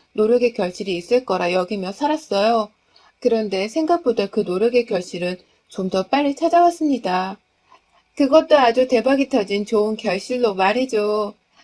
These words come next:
주식 투자를 했고 그로 인해 자신이 가지고 있던 돈의 대출금까지 더해서 어마무시한 돈을 주식에 들였던 남편이 거의 떼돈을 벌다시피 한 겁니다.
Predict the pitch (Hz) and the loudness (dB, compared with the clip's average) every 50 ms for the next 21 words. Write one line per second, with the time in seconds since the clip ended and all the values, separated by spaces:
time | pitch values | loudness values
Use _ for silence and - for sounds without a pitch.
0 | _ _ - - 277 269 330 320 311 - 359 359 370 392 381 370 370 349 330 294 | _ _ 0 2 2 4 4 2 2 2 2 4 6 6 6 6 6 6 4 4
1 | 277 - - 214 214 214 220 226 226 - _ _ _ _ - 247 226 262 269 269 | 2 0 0 2 4 4 4 2 -2 -8 _ _ _ _ 2 4 4 6 4 4
2 | 254 233 233 233 233 - 226 190 196 - 214 220 214 214 214 - 220 208 233 254 | 2 2 0 -2 -2 -4 -6 -6 -6 -6 -6 -6 -4 -6 -4 -4 -4 -2 -2 2
3 | 247 254 247 254 - 220 208 214 208 220 214 214 208 208 208 - - 220 220 - | 2 2 2 2 0 -2 -4 -2 -2 -2 -2 -2 -2 -4 -6 -4 -2 -2 -2 0
4 | 285 285 277 285 277 269 233 226 220 208 190 202 180 175 - 190 - 226 220 214 | 0 -2 0 -2 -2 -2 -2 -4 -4 -4 -4 -2 -2 -2 0 0 2 2 2 2
5 | 214 - _ _ _ _ _ _ 175 185 185 208 240 254 262 269 262 262 - 233 | 0 -4 _ _ _ _ _ _ 0 0 2 4 4 4 6 4 4 4 2 0
6 | 214 208 214 214 214 202 190 196 196 - 196 185 - 190 202 202 - 208 208 208 | 0 0 -2 -2 -2 -2 -4 -4 -6 -8 -10 -8 -4 -4 -4 -2 -2 -2 -2 -2
7 | - - 180 170 165 160 180 190 - 220 208 190 180 185 190 190 - _ _ _ | -2 -4 -4 -4 -4 -4 -4 -2 -2 -2 -2 -2 -2 -4 -4 -4 -6 _ _ _
8 | _ _ _ _ _ - 247 247 240 247 254 254 - 359 381 381 403 403 381 349 | _ _ _ _ _ 2 4 4 4 4 2 0 0 2 2 4 4 4 4 4
9 | 349 - 220 196 196 285 311 311 - - - 247 247 277 294 302 349 349 349 349 | 2 0 -2 0 2 2 2 2 0 -4 -4 -2 0 0 2 2 2 2 2 2
10 | 330 262 226 208 208 208 208 208 - 196 196 | 2 2 2 2 2 2 0 0 0 -2 -4